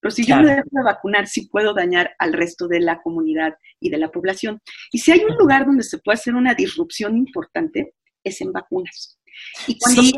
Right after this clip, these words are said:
Speaker 2: en, en, en nuestro país, digamos, eh, bueno, yo tengo el recuerdo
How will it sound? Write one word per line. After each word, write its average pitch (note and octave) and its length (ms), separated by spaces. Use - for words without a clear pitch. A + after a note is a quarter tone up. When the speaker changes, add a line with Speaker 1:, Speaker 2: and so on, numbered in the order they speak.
Speaker 2:
en, A3 180
en, A3 300
en A3+ 120
nuestro A#3 300
país, C#4 260
digamos, C#4 680
eh, F3 480
bueno, D#3+ 380
yo A3 180
tengo C4 260
el G#3+ 80
recuerdo G3 580